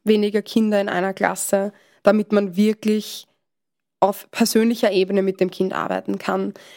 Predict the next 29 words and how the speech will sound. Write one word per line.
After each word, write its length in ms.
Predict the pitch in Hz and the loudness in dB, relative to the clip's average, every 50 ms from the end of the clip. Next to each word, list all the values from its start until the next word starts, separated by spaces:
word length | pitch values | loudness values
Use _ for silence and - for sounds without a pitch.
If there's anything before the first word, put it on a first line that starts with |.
| - - | 0 2
Weil 140 | 202 202 202 | 4 4 4
das 240 | 196 180 190 190 | 4 0 0 -2
ist 160 | 214 208 - 208 | -4 -2 0 2
das, 220 | 185 190 190 - | 2 2 0 -2
was 120 | 214 202 | -4 0
bei 80 | - 196 | 2 2
einer 140 | 185 190 185 | 2 2 -2
großen 380 | - - 190 190 190 - 208 | -2 -2 -2 -2 0 -2 -4
Gruppe 240 | 196 - 196 190 208 | -4 -4 -4 -4 -2
sehr 240 | 202 - - 185 185 | -4 0 0 0 0
oft 140 | 185 190 - | 0 -4 -4
untergeht. 680 | 214 208 202 - - 208 - 180 180 190 196 202 - - - - _ - - | -4 -4 -4 -2 -4 -4 -2 -2 -2 -2 -4 -8 -12 -18 -20 -20 _ -4 0
Und 140 | 220 226 | 0 0
ich 80 | 226 - | 0 0
glaub, 420 | - - 202 190 208 262 285 226 - | 2 4 4 4 4 2 0 -4 -6
wenn 240 | - 220 226 226 233 | 0 0 2 2 2
man 180 | 240 233 240 220 | 0 0 0 0
das 320 | 208 196 254 277 - - | 0 0 0 -2 -4 0
ermöglichen 640 | - 240 240 226 226 247 247 247 - - 226 202 | 2 2 4 4 2 2 0 -2 -2 0 0 0
würde, 320 | 190 214 226 226 214 190 180 | 2 2 2 2 0 0 2
würde 200 | 208 220 214 240 | 0 0 0 0
sich 280 | - - 262 254 - | -2 -2 -4 0 0
alles 240 | - 156 196 247 - | 0 0 0 -2 -4
andere 400 | - - 185 202 220 240 226 233 | -2 0 0 0 0 0 0 0
mit 200 | 226 220 214 - | 0 0 2 0
der 80 | 240 233 | 0 0
Zeit 360 | - - 185 165 208 - - | 2 -2 0 0 0 -2 0
auch 180 | - 214 240 - | 0 0 0 0
verändern. 640 | - - - - 180 175 175 175 175 175 180 185 | -2 -2 0 0 0 -2 0 0 0 -2 -2 -6